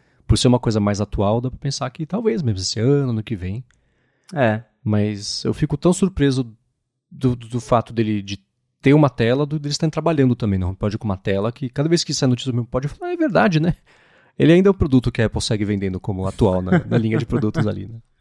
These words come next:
Speaker 2: É, tá ali no, junto com os AirPods Max em produtos
Speaker 1: É.
Speaker 2: que a gente de vez em quando lembra que existem.
Speaker 1: Uhum. Agora, uma matéria que pintou também essa semana aí, na última semana no Night Five Mac,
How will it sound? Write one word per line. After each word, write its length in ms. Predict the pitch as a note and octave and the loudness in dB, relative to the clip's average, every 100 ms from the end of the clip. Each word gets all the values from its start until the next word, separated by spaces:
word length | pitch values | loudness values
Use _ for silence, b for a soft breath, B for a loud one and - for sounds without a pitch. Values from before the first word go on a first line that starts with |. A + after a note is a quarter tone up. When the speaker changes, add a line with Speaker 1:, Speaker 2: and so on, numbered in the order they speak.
| _ _ - | _ _ -6
Speaker 2:
É, 220 | C3 A#2+ | 0 0
tá 200 | - D#3+ | 2 2
ali 360 | D#3 C#3 C3+ B2+ | 4 2 0 -4
no, 100 | A#2 | -6
junto 180 | A#2+ - | -8 -12
com 160 | - | -10
os 140 | A#2+ A#2+ | -8 -4
AirPods 400 | A#2 - A#2 G#2+ | -4 -2 -4 -4
Max 340 | G#2+ G#2 - | -6 -8 -8
em 80 | G#2+ | -12
produtos 400 | A2 A2 A2 G#2+ | -4 -4 -2 -2
Speaker 1:
É. 40 | |
Speaker 2:
que 60 | F#2 | -2
a 60 | A2 | -4
gente 260 | A#2 - | -6 -12
de 120 | G#2+ | -12
vez 180 | G#2+ A2 | -6 -6
em 60 | A2+ | -6
quando 260 | A#2+ A#2 | -10 -8
lembra 300 | A2 G#2 G#2 | -6 -4 -6
que 100 | - | -6
existem. 420 | G2+ F#2 F#2 - - | -8 -8 -12 -8 4
Speaker 1:
Uhum. 460 | C3+ B2 F#2 E2 F2+ _ _ _ b b b b b | 6 6 4 -2 -10 _ _ _ b b b b b
Agora, 160 | D3+ | 2
uma 80 | F3 | 2
matéria 320 | G#3+ G#3+ F#3 | 0 0 0
que 100 | - | -2
pintou 240 | C3+ A#2+ A2+ | -2 -2 -2
também 240 | G#2+ F#2+ | -4 -4
essa 140 | F2+ G#2 | -4 -6
semana 340 | G#2 F#2+ F#2 | -4 -4 -4
aí, 160 | F#2 F2 | -8 -8
na 140 | F#2 | -4
última 260 | G#2+ - A2 | -4 -2 -4
semana 300 | - F#2 F2+ | -4 -4 -4
no 60 | |
Night 200 | F#2 - | -6 -6
Five 220 | G#2 E2+ | -8 -4
Mac, 300 | F#2+ A#2+ D#3+ | 0 2 0